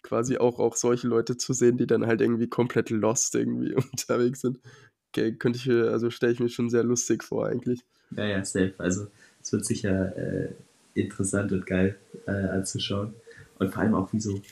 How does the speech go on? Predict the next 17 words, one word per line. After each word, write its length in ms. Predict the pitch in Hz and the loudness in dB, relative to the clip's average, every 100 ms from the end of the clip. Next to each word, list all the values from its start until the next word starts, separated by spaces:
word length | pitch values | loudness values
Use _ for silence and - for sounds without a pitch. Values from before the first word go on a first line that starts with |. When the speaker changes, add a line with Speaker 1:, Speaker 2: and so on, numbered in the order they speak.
| - - - | -20 -20 -6
Speaker 2:
grad 260 | 98 - | -4 -2
wie 60 | 113 | 0
so 140 | 107 | 0
ältere 600 | - 113 120 101 95 92 | 2 2 2 2 2 2
und 220 | 92 92 - | 2 0 2
alte 220 | 95 92 | 0 0
Bayer 420 | 92 90 98 92 | 0 0 0 0
oder 180 | 92 92 | 0 0
so, 80 | 95 | 0
so 160 | 95 92 | -2 -2
Ureingesessene 880 | 95 - 95 92 95 92 - 95 | -2 0 0 2 4 2 2 0
da 120 | 92 87 | 0 -6
drauf 280 | - 95 - | -10 -12 -10
reagieren. 480 | 98 95 95 104 113 123 _ _ _ _ _ _ _ - | -12 -10 -10 -12 -14 -16 _ _ _ _ _ _ _ -4
Ähm, 240 | 92 92 92 | 2 4 6
Speaker 1:
Ja, 240 | 127 - | 6 6
ja. 200 | 131 | 4